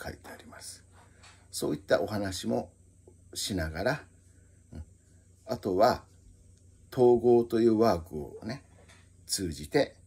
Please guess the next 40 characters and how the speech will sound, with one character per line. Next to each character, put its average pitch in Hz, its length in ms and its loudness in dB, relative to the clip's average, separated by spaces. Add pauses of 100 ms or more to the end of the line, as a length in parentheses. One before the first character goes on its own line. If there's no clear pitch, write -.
(360)
覚 - 260 -10
醒、 - 360 0 (360)
ま 107 120 -2
あ、 92 40 -6
仏 92 280 -6
教 147 220 2
で 90 80 -2
い - 20 0
う 92 60 -2
悟 101 320 -6
り、 - 160 -10 (800)
う - 60 -16
ん、 - 20 -16 (540)
悟 - 320 -4
り 131 80 -2
の 131 100 2
レ 135 160 2
ベ 143 120 6
ル 131 60 4
ま 120 140 2
で 120 120 0
で 98 120 -4
き - 140 -8
れ 131 80 -2
ば 110 100 0
持 82 140 -4
っ - 20 -12
て 78 200 -8
い 76 60 -6
き - 100 -16
た 90 140 -6
い 87 60 -4
な 92 240 -4
と - 120 -6
思 80 140 -4
っ - 40 -8
て - 180 -20
い - 60 -18
ま - 140 -18
す。 - 220 -18